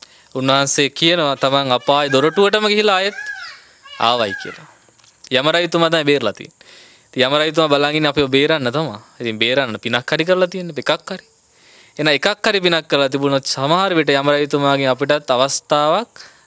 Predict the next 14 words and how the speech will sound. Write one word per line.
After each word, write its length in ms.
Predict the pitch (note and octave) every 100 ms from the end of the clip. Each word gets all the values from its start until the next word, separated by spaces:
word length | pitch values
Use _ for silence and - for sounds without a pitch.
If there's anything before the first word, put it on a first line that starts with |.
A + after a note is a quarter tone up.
| -
ලැබෙයි 400 | A#2+ A#2 C3+ E3
ආයේ 280 | - B2 C3
මනුෂ්‍ය 340 | B2 C3 -
ලෝකෙට 380 | C3 C3+ C3+ G3+ - _ _ _ _ - - -
ඇවිච්චන්න. 540 | A#2+ A#2 - - A2 D3+ -
ඉතින් 260 | - B2
ස්වාමීන් 320 | - C3 B2+
වහන්සේට 260 | B2+ B2+ B2+
ඇවිල්ලා 360 | A#2+ A#2+ - C3+
අවස්ථාව 340 | B2+ - C#3
ලැබිලා 260 | C3 C3 C3
තියෙන 140 | C3
ඇයිද 200 | C3+ E3+
දන්නවද? 360 | A#3+ F#3+ G#2